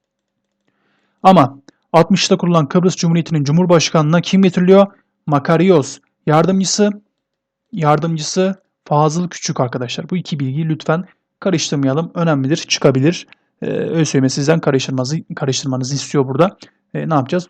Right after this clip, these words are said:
Tuzağa düşmeyeceğiz değerli dostlar. Evet, sizlerle birlikte yine yirmi yedi adet Ö S Y M tarzı, e, arkadaşlar deneme çözmüş olduk. Bir sonraki denemede görüşmek dileğiyle. Kendinize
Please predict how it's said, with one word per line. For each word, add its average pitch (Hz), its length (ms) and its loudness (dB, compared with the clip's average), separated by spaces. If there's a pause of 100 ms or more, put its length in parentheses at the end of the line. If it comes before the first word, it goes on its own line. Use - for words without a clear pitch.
Tuzağa 147 280 -2
düşmeyeceğiz 123 600 -6
değerli 123 180 -2
dostlar. 143 360 -10 (520)
Evet, 202 240 4 (260)
sizlerle 165 440 0
birlikte 160 380 0 (340)
yine 151 140 -4
yirmi 139 320 -2
yedi 143 140 0
adet 143 440 -2
Ö 147 140 -2
S 143 140 -6
Y 131 40 0
M 127 120 0
tarzı, 131 500 -2 (400)
e, - 200 -8
arkadaşlar 139 560 -6
deneme 131 260 -2
çözmüş 123 360 -6
olduk. 165 300 -4 (320)
Bir 156 80 -4
sonraki 139 420 -4
denemede 135 360 -2
görüşmek 131 500 -4
dileğiyle. 139 460 0 (320)
Kendinize 143 680 -2